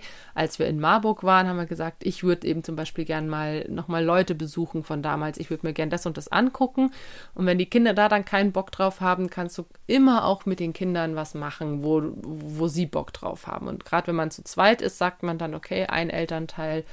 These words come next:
geht jetzt mal für sich, macht so sein eigenes Ding und die Kinder sind dabei irgendwie im Wald oder auf dem Spielplatz mit dem anderen Elternteil, können sich da ein bisschen austoben.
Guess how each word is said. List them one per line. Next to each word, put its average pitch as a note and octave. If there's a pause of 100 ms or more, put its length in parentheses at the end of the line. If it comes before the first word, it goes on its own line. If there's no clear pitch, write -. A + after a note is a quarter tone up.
(420)
geht F#3
jetzt E3+
mal D3+
für E3
sich, -
macht E3+
so E3
sein D#3+
eigenes A3
Ding G3+ (320)
und F3+
die F3
Kinder E3+
sind D#3+
dabei D3+
irgendwie D#3
im E3+
Wald G3+
oder D#3+
auf -
dem E3
Spielplatz G#3
mit E3+
dem D#3
anderen F#3+
Elternteil, E3
können D#3+
sich D3+
da D3+
ein D3
bisschen -
austoben. E3+